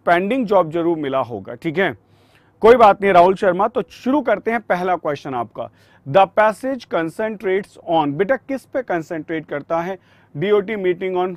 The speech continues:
five G, union cabinet clearing the decks and countries better progress without limits and transformative technology through five G। जल्दी से बताएं किसके बारे में पैसेज ने कहा है। ओके,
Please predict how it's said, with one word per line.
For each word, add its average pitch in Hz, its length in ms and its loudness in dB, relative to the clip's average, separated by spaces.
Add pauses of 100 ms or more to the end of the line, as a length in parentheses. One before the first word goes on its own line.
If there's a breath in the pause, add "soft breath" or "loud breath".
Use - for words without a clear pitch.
(160)
five 170 280 -2
G, 208 180 -2 (400)
union 208 480 -2
cabinet 175 520 -2 (160)
clearing 165 400 0
the 143 120 0 (120)
decks - 320 0 (380 soft breath)
and 165 320 0
countries 233 480 -2
better 170 180 -4 (120)
progress 180 500 -2
without 143 520 -2
limits 185 460 0
and 147 160 -4 (100)
transformative 196 960 -2
technology 143 580 0
through 170 240 -6 (180)
five 131 260 4
G। 107 100 -6 (340 soft breath)
जल्दी 202 340 4
से 233 140 -4
बताएं 180 320 -2 (120)
किसके 214 320 -4
बारे 151 260 -2
में 170 120 -6
पैसेज 131 460 -8
ने 151 160 -10
कहा 120 320 -12
है। 104 220 -20 (2250 soft breath)
ओके, 240 340 6